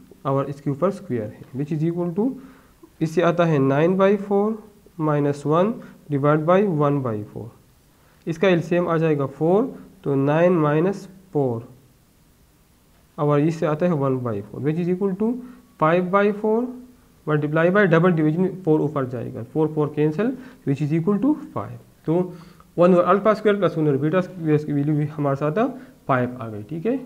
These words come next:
वन over alpha square plus one over beta square की वैल्यू हमारे साथ फ़ाइव आ गई। पार्ट नंबर थ्री, तो डायरेक्ट मैं सॉल्यूशन स्टार्ट करता हूँ, अल्फा बीटा इसका एलसीएम आ जाएगा,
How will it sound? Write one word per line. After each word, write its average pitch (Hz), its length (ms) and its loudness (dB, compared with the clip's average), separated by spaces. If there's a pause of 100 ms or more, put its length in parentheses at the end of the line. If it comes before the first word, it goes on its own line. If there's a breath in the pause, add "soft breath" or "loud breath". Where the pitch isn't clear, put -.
(120)
वन 160 200 4
over 156 180 4
alpha 147 300 -2
square 233 320 -2 (440 loud breath)
plus 147 260 0
one 147 140 0
over 135 160 0
beta 165 300 0
square 151 260 2
की 135 120 -4
वैल्यू 127 200 0
हमारे 131 300 -4
साथ 190 140 -4 (140)
फ़ाइव 117 140 -10
आ - 260 -20
गई। - 120 -20 (320 soft breath)
पार्ट 170 180 4
नंबर 147 340 2
थ्री, 220 180 2 (500 loud breath)
तो 156 280 -2 (260)
डायरेक्ट 175 280 0
मैं 175 120 2
सॉल्यूशन 175 400 -2
स्टार्ट 170 380 -2
करता 160 260 -6
हूँ, 170 240 -4 (160)
अल्फा 170 260 -2
बीटा 165 260 -2
इसका 156 280 -6
एलसीएम 143 440 -4
आ 190 60 -2
जाएगा, 196 340 -4